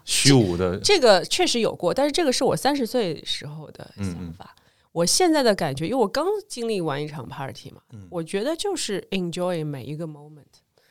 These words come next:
Speaker 2: 尤其是我可能二十岁的，到三十岁这段时间都是非常热闹的。
Speaker 1: 嗯，对，我记得你说你这个，这段时间过得很快，
Speaker 2: 嗯。
Speaker 1: 感觉很快。
Speaker 2: 咻咻咻的那种感觉，就是时间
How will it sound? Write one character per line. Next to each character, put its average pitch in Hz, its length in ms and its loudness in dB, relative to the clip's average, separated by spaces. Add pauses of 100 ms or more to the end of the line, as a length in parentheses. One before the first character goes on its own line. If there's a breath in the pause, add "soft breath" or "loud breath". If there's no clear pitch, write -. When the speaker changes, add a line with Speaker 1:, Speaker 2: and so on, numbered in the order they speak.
(140)
Speaker 2:
尤 220 220 8
其 269 180 6
是 262 360 6
我 156 500 0
可 180 160 -6
能 170 400 0
二 269 160 6
十 214 140 -4
岁 220 320 2
的， 160 180 -2
到 220 220 2
三 254 180 2
十 226 80 -4
岁 233 100 2
这 214 80 -2
段 202 140 0
时 175 80 -6
间 190 140 -2
都 240 80 0
是 233 100 -2
非 311 100 -4
常 262 200 -4
热 226 180 0
闹 151 220 -10
的。 - 120 -18
Speaker 1:
嗯， 87 160 -20
对， 123 120 2
我 117 100 6
记 131 100 2
得 131 60 6
你 107 80 4
说 113 180 2
你 90 480 -2
这 107 140 -6
个， 95 100 0
这 - 160 0
段 107 140 4
时 92 60 -6
间 101 100 -2
过 113 80 0
得 - 80 2
很 78 140 -8
快， - 360 2 (220)
Speaker 2:
嗯。 196 80 -6
Speaker 1:
感 98 180 6
觉 110 200 6
很 120 180 4
快。 85 220 -4
Speaker 2:
咻 277 260 2
咻 254 180 2
咻 240 220 2
的 175 140 -2
那 170 100 -2
种 147 180 -6
感 151 160 -6
觉， 147 60 -8
就 208 100 -2
是 247 140 -2
时 - 300 -2
间 254 200 -2